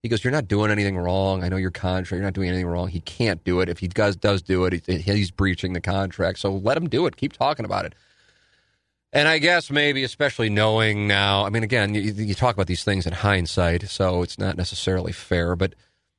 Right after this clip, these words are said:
knowing what I know now, I probably should have just kept talking about it because, you know, I mean, the guy's, you know, especially knowing what he did the next few months to some good people and not making payroll and the stuff that went on, uh, he deserved it.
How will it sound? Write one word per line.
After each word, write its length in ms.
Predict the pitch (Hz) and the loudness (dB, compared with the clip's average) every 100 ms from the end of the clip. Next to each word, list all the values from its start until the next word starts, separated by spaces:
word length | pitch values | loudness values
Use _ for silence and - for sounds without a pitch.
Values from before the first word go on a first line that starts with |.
| _ | _
knowing 240 | 113 113 107 | -2 0 2
what 100 | 98 | 2
I 60 | |
know 140 | 92 92 | 2 0
now, 220 | 92 95 | 0 0
I 80 | 101 | -2
probably 280 | - 120 87 | 0 0 0
should 200 | - 92 | -4 -4
have 60 | 82 | -4
just 120 | - | -4
kept 220 | - 80 | -4 -2
talking 340 | 90 85 85 | 0 0 2
about 280 | 87 85 85 | 2 2 2
it 120 | 87 | 0
because, 480 | - 87 87 82 87 - _ | 0 0 2 0 -4 -14 _
you 160 | 101 85 | -6 -6
know, 220 | 82 90 - _ _ 52 | -8 -14 -20 _ _ -18
I 140 | - - | -16 -16
mean, 280 | - - _ _ _ _ | -18 -20 _ _ _ _
the 80 | |
guy's, 360 | - 82 - - - _ _ | -4 -4 -4 -8 -16 _ _
you 120 | - | -16
know, 100 | 90 - _ _ _ - | -14 -18 _ _ _ -8
especially 420 | 113 - 113 - | -6 -2 0 0
knowing 300 | 92 90 90 | 0 0 0
what 100 | 87 | 0
he 60 | 85 | -2
did 160 | 90 | -2
the 20 | 85 | -2
next 160 | 85 | -4
few 140 | - 87 | -4 -2
months 180 | 85 | -2
to 80 | - | -2
some 220 | 87 82 | -4 -2
good 180 | 78 90 | -2 -2
people 380 | - 82 82 85 | -2 -2 -2 -4
and 80 | 82 | -2
not 160 | 90 | -2
making 260 | 90 87 90 | 0 0 0
payroll 480 | - 92 87 92 92 | -2 -2 -2 -4 -4
and 80 | 92 | -8
the 60 | |
stuff 240 | - 92 - | -2 -2 -2
that 120 | 76 | -2
went 180 | 87 87 | 0 0
on, 340 | 98 85 90 - _ _ _ _ _ | 0 -2 -4 -8 _ _ _ _ _
uh, 460 | - 82 82 85 - - _ _ _ | -2 0 0 -4 -8 -12 _ _ _
he 220 | _ 95 87 | _ -2 -2
deserved 480 | 78 90 78 80 | -2 -2 -2 -4
it. 140 | 76 | -8